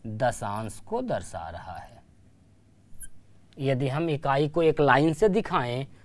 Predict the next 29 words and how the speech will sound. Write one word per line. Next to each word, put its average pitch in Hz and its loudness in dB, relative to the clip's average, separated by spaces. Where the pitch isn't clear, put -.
तो 139 0
हम 165 -2
कह 165 2
सकते 160 0
हैं 147 0
छः 143 -2
इकाई 123 -2
का 120 -8
मतलब 107 -6
एक, 98 -6
दो, 104 -8
तीन, 98 -8
चार, 98 -10
पाँच, 104 -8
छः, 165 2
और 160 4
चार 156 4
दशांश 160 2
का 185 2
मतलब 226 6
इस 240 6
एक 208 0
के 226 6
छोटे 220 0
छोटे 202 -2
छोटे 185 -2
छोटे 170 0
अगर 156 2
दस 147 -2